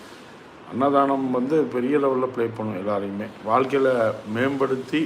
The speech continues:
உயர வைக்கக்கூடிய விஷயம் ஒரே விஷயம், உங்க கர்மா போகணும், உங்க வாழ்க்கையில நல்லது நடக்கணும் அப்படின்னா நிச்சயமா அன்னதானம் தான். எனக்கு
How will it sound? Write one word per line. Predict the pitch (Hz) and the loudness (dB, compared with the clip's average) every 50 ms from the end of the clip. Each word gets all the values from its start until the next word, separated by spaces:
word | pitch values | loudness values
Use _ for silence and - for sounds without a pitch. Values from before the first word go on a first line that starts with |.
| - - - 101 | -2 -4 -4 0
உயர | 117 131 139 147 139 | 2 4 4 6 4
வைக்கக்கூடிய | 139 123 123 127 113 110 117 113 113 110 110 | 4 2 2 -4 -4 -4 -2 -2 -2 -2 -2
விஷயம் | 110 - 139 135 120 107 | -4 -2 -2 -2 0 0
ஒரே | 107 110 120 127 147 151 139 | 0 2 4 4 4 4 2
விஷயம், | 123 - - 127 120 - - | -2 -4 -4 -4 -4 -4 -4
உங்க | 113 107 104 - 120 | -6 -6 -4 0 0
கர்மா | 117 123 143 151 147 139 123 123 127 | 0 2 4 4 2 2 4 2 2
போகணும், | 127 123 127 127 123 117 107 113 - - - - - - - - - - - - - - - - - - - 120 | 2 2 2 2 2 2 0 -2 -6 -12 -16 -16 -16 -18 -18 -18 -18 -20 -20 -20 -20 -20 -20 -20 -14 -8 -4 0
உங்க | 120 120 117 117 117 | 2 4 6 8 8
வாழ்க்கையில | 135 139 139 135 143 135 123 120 120 | 8 6 6 4 2 4 4 4 4
நல்லது | 123 139 151 143 131 123 | 4 4 4 4 4 2
நடக்கணும் | 113 120 113 120 120 113 110 | 2 0 0 -2 -2 -2 -2
அப்படின்னா | 104 104 110 110 117 139 175 202 - - - - | -4 -4 -4 -4 -2 -2 -2 -4 -6 -12 -16 -16
நிச்சயமா | 120 - 127 120 117 127 123 110 | -10 -4 -2 -2 0 0 0 0
அன்னதானம் | 107 117 113 113 107 107 98 101 107 | 0 0 0 0 -2 -2 -4 -4 -6
தான். | 104 - - - - 92 95 101 104 | -6 -6 -8 -12 -12 -10 -6 -4 -2
எனக்கு | 113 117 113 113 117 | -2 -4 -4 -6 -8